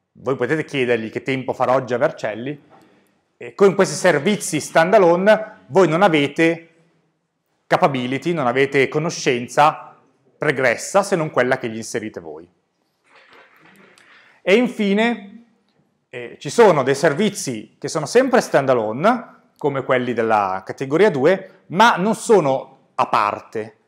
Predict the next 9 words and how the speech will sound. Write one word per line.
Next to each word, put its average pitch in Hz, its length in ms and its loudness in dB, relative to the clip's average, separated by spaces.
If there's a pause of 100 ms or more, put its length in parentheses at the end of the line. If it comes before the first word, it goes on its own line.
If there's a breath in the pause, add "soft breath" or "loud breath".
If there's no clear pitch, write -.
(220)
ma 170 160 0
fanno 214 280 2
parte 180 460 4
di 147 80 -4
una 135 140 -4
famiglia 165 800 -2 (460)
di 131 180 -8
servizi 120 580 -4
cloud. 101 600 -6